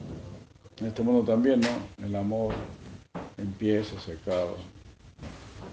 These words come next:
Una persona querida, parte de este mundo. Entonces no es nuestro lugar,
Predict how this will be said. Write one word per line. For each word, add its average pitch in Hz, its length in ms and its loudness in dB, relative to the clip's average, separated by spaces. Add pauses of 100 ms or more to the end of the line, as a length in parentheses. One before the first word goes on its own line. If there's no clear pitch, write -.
(580)
Una 104 200 -4
persona 107 460 -2
querida, 98 560 4 (640)
parte 110 300 4
de 104 80 6
este 104 200 -2
mundo. 110 420 0 (1600)
Entonces 127 380 0
no 170 140 4
es - 320 0
nuestro 110 280 -4
lugar, 107 440 2